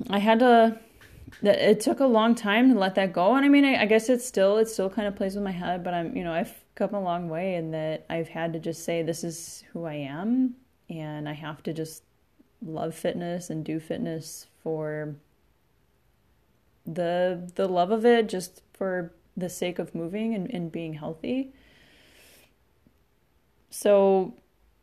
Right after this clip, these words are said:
so anyways, that is my CrossFit experience in a nutshell. And I,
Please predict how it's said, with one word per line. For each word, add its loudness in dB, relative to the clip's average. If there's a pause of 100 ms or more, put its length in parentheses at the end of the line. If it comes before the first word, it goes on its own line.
(2750)
so 4 (680)
anyways, -2
that -6
is -6
my -4 (1120)
CrossFit -2 (380)
experience -4
in -4
a -4
nutshell. -8 (1040)
And 2 (220)
I, 2